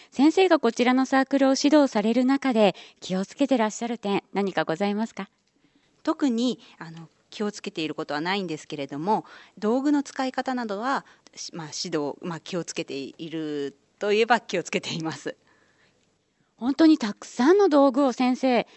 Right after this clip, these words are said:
Speaker 1: お持ちいただいてるんですけれども、最初見ただけでは本当使い方もわからないですよね。
Speaker 2: そうですね。あのー、やっぱ初めて見るものはちょっとわからないと思いますので、みんなが安全に楽しく、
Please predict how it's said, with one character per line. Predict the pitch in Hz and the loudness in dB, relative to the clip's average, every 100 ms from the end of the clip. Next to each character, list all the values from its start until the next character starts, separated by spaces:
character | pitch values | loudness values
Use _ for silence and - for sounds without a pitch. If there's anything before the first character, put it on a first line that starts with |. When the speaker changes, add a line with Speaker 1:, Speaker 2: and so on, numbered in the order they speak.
| - - | -10 -2
Speaker 1:
お | |
持 | 226 226 | -2 0
ち | 240 | -2
い | |
た | 233 | 0
だ | 233 247 | 2 2
い | 240 | 2
て | 247 | 2
る | 247 | 4
ん | 247 | 4
で | 233 | 0
す | 214 | -2
け | - | -2
れ | 214 | 0
ど | 196 | 0
も、 | 202 220 196 - - - - _ | 2 4 2 0 -20 -20 -20 _
最 | - 285 | -2 2
初 | 302 | 6
見 | 254 320 | 6 6
た | |
だ | 381 330 | 6 4
け | 285 | 4
で | 247 | 4
は | 202 196 | 2 0
本 | 226 | -2
当 | 247 | -4
使 | - - 214 | -4 -4 -2
い | |
方 | 254 277 | 0 2
も | 262 | 4
わ | 202 | 2
か | - | 0
ら | 208 | 0
な | 254 247 | 2 4
い | |
で | 214 | 4
す | 202 | 0
よ | 185 | 0
ね。 | 190 180 _ _ _ _ _ | 0 -2 _ _ _ _ _
Speaker 2:
そ | - 247 | -8 -4
う | 254 | -2
で | 202 | -2
す | - 180 | -6 -4
ね。 | 185 185 - - | -4 -4 -12 -10
あ | 170 | -8
の | 170 160 160 160 160 160 165 | -6 -6 -8 -8 -8 -8 -8
ー、 | |
や | |
っ | 170 | -6
ぱ | |
初 | 156 190 220 | -6 -6 -6
め | 196 | -8
て | 165 | -6
見 | 160 156 | -8 -6
る | |
も | 147 139 | -6 -8
の | 139 | -8
は | 139 | -12
ち | 156 | -12
ょ | |
っ | |
と | 139 127 - | -12 -12 -12
わ | 151 | -12
か | - 170 | -8 -8
ら | 170 | -8
な | 151 | -10
い | 127 | -10
と | 135 | -10
思 | 151 156 | -8 -6
い | |
ま | 160 | -8
す | 160 143 | -10 -14
の | 139 | -10
で、 | 165 170 - - | -8 -10 -10 -12
み | 180 | -8
ん | |
な | 180 165 | -6 -4
が | 143 | -4
安 | 170 165 | -4 -6
全 | 165 160 | -8 -10
に | |
楽 | 156 170 175 | -10 -10 -10
し | - | -12
く、 | - - 135 | -12 -10 -10